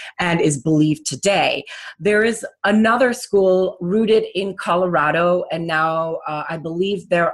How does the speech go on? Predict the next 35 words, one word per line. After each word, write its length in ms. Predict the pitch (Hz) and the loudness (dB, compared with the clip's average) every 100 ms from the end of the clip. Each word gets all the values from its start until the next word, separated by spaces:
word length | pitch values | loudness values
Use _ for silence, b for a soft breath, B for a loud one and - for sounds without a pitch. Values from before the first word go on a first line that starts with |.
| 147 | 0
are 240 | 156 156 | 0 0
some, 640 | - - 151 147 147 151 143 B B B | -6 -6 -2 0 0 -4 -10 B B B
um, 320 | 156 147 139 - | -2 0 -2 -4
mobile, 680 | 170 180 196 196 202 196 190 | -2 2 2 2 2 0 0
smaller, 960 | - 170 175 170 170 175 170 165 165 - _ _ _ _ - - | -6 -2 2 4 4 4 4 4 0 -6 _ _ _ _ -20 -18
quote 160 | - 180 | -2 0
unquote, 440 | 175 170 180 156 - - | 0 -2 -6 -8 -12 -4
courses 540 | 196 190 196 180 175 | 0 0 2 0 0
or 100 | 151 | -6
schools 640 | - - 196 180 156 151 B B B _ | -8 0 2 4 4 0 B B B _
that 340 | 160 175 175 | 0 0 2
are 160 | 165 160 | 0 0
teaching 480 | - 156 - 165 156 | -4 -4 -2 -4 -4
point 280 | - 214 208 - 135 | -2 0 0 -4 -6
acupuncture. 800 | 131 - - 127 113 - 110 - | -6 -8 -8 -8 -6 -4 -4 -4
So 320 | - 160 151 | 2 2 2
that 240 | 139 160 | 0 -2
basically 480 | 180 175 185 180 175 | -2 -2 -2 0 2
means 400 | 160 151 156 139 | 2 2 0 2
the 180 | 160 - | 0 2
animal 300 | 165 165 160 | 0 0 -2
comes 380 | - 160 160 156 | -2 0 0 2
in 240 | 151 151 | 0 2
with 320 | 151 147 147 - B B B - | 0 2 0 -4 B B B -6
hip 260 | 247 240 - | -6 -6 -4
pain, 380 | 190 160 147 147 | 0 2 0 0
you 180 | 160 185 | 2 4
know 180 | 170 165 | 4 2
the 140 | 160 _ | -4 _
points 500 | - 170 156 156 - | -2 0 0 -2 -8
to 100 | 165 | -10
place 320 | - 160 156 | -4 -2 -2
the 60 | 147 | 2
needles 420 | 147 151 156 143 | 2 4 2 2
in 300 | 143 139 139 | 2 2 0